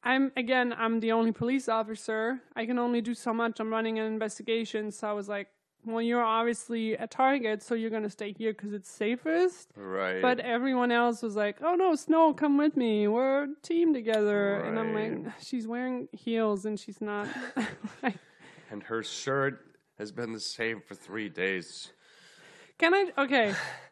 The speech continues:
Speaker 1: <sighs> Listener, imagine this. It is the middle of summer. You see somebody wearing a snowflake shirt.
Speaker 2: She's in cosplay, okay?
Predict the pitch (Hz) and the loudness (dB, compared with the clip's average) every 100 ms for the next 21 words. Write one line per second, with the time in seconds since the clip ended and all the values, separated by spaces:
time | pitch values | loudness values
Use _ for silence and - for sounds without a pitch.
0 | _ _ - - _ 294 302 - 269 247 | _ _ -20 -20 _ 8 10 10 10 10
1 | 254 226 240 262 254 214 196 - - - | 10 10 10 8 8 8 6 2 -10 -20
2 | _ _ - 226 208 214 220 240 285 - | _ _ 4 6 6 6 6 6 4 4
3 | 226 208 196 196 190 _ _ _ _ 220 | 0 2 4 2 -2 _ _ _ _ 0
4 | 196 - 240 240 277 254 262 262 220 214 | 0 2 4 6 6 8 8 8 8 8
5 | 202 208 180 _ - 269 - 294 311 320 | 8 4 0 _ -2 -2 8 12 12 10
6 | 214 196 180 - - 190 185 - - _ | 4 0 -2 -4 0 2 0 -4 -16 _
7 | _ _ _ _ _ _ _ - - - | _ _ _ _ _ _ _ -20 -18 -12
8 | 135 170 165 127 127 113 - 95 85 82 | -8 -8 -2 2 2 2 -6 -2 -2 -2
9 | 90 - 107 110 | -6 -8 -8 -8